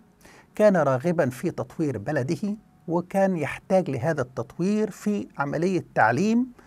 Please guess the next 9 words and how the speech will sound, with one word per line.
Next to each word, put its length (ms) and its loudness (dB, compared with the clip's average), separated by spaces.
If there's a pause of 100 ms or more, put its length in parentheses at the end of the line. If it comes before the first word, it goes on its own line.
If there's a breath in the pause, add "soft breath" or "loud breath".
(220 soft breath)
جامعات 680 4
ومعاهد 680 0
ومدارس 640 2
وبعثات 640 0
إلى 100 -6
الخارج 440 4 (120)
لتخريج 580 -2 (160)
كوادر 600 4 (360 loud breath)
وطنية 680 4